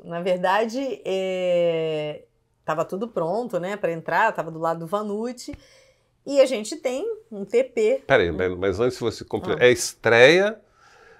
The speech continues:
Speaker 2: né?
Speaker 1: Foi minha
Speaker 2: A primeira
Speaker 1: estreia.
Speaker 2: vez que você tava aparecendo na Globo,
Speaker 1: Foi
Speaker 2: a
Speaker 1: minha
Speaker 2: primeira
Speaker 1: estreia.
Speaker 2: vez, assim, não era
Speaker 1: Primeira
Speaker 2: es-
Speaker 1: vez. Eu tava, primeira vez, eu ia entrar no ar pela primeira vez.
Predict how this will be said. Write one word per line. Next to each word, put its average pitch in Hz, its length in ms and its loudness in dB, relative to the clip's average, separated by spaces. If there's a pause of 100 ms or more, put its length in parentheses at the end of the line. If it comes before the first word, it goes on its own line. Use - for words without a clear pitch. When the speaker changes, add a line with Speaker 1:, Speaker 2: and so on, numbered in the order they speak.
(100)
Speaker 2:
né? 104 160 8
Speaker 1:
Foi 104 80 6
minha - 100 2
Speaker 2:
A 104 40 4
primeira 160 320 10
Speaker 1:
estreia. 196 140 8 (100)
Speaker 2:
vez 214 120 10
que - 80 -8
você 185 80 6
tava 170 200 6
aparecendo 156 520 6
na 127 120 6
Globo, 117 240 6
Speaker 1:
Foi - 20 8
Speaker 2:
a - 60 2
Speaker 1:
minha 87 120 -4
Speaker 2:
primeira 202 360 10
Speaker 1:
estreia. 165 260 6
Speaker 2:
vez, 190 140 10
assim, 147 180 2
não 143 100 6
era 208 140 8
Speaker 1:
Primeira 190 420 0
Speaker 2:
es- 160 80 -14
Speaker 1:
vez. - 300 -16 (480)
Eu 165 120 -6
tava, 208 400 0 (220)
primeira 208 360 2
vez, 214 540 0
eu 156 120 -8
ia 180 120 -6
entrar 190 320 -4
no 233 160 -4
ar 220 200 -2
pela 247 200 -2
primeira 240 440 -2
vez. 196 320 -2